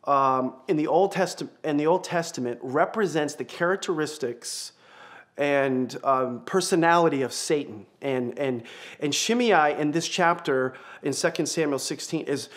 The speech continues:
is basically reminding David how bad he is and what a poor father he is and,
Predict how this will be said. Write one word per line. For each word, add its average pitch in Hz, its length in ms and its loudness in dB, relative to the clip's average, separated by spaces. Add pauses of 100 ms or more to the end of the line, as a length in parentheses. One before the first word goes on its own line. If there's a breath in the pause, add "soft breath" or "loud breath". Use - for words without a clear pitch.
(140 loud breath)
is 151 240 -2 (380)
basically 185 460 2
reminding 170 720 2
David 175 340 2
how 151 180 0
bad 139 300 0
he 120 140 -4
is 107 140 -8
and 123 80 -4
what 151 140 2
a 147 40 2
poor 151 300 0
father 135 400 0
he 123 180 -6
is 120 220 -10
and, 113 140 -8